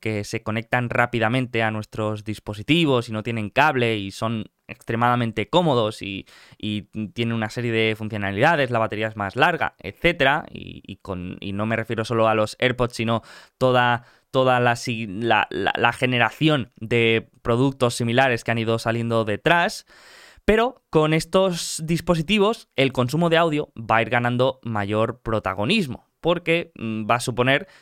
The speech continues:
menos fricción, no va, no vamos a llevar auriculares que se nos van a liar en los bolsillos,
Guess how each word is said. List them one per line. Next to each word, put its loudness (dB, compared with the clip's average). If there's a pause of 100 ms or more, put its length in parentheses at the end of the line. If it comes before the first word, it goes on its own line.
(120)
menos -2
fricción, 0
no 2
va, 2
no 0
vamos 0
a -2
llevar 2
auriculares 2
que -8
se -6
nos -4
van 2
a 4
liar 2
en 0
los 2
bolsillos, 0